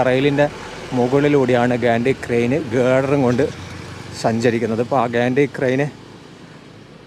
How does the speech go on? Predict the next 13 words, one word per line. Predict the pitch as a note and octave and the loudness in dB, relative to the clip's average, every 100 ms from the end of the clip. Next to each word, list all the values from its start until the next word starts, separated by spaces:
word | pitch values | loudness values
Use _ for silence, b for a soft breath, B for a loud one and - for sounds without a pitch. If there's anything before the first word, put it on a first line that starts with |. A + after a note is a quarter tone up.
| - - - B2 | -20 -20 -6 2
ഗേഡറുകളൊക്കെ | C3 C3+ C3 D3+ C#3+ - - - | 4 4 4 4 2 2 -2 0
ഇതൊക്കെ | D3+ C#3+ - C#3+ | -2 -2 2 2
ആ | C#3 | 4
രീതിയിൽ | C3+ C3+ C#3 C#3+ C#3+ | 2 2 2 0 -4
ഇൻസ്റ്റാൾ | B2 - D3 C#3 | -6 0 0 2
ചെയ്തതാണ്. | B2 A2+ A2 A2+ C#3 - - - | 4 4 2 0 -2 -8 -12 -10
ഇൻസ്റ്റാൾ | B2+ - C#3+ D3 D3+ | -8 0 2 2 2
ചെയ്തതിന് | C#3 D3+ C#3+ C3 | 2 2 0 0
ശേഷം | C3+ C3+ D#3 F3+ B B B B B2+ | 0 2 0 -2 B B B B -2
അതിൻ്റെ | C3 C#3 C3+ | 0 2 2
മുകളിലൂടെ | B2 C#3 C3+ C3 C3 D3+ - C#3+ | 2 2 2 2 2 0 -6 -2
യാത്ര | B2 A#2+ B2+ | -2 0 0
ചെയ്യും. | A#2+ D#3 | 2 0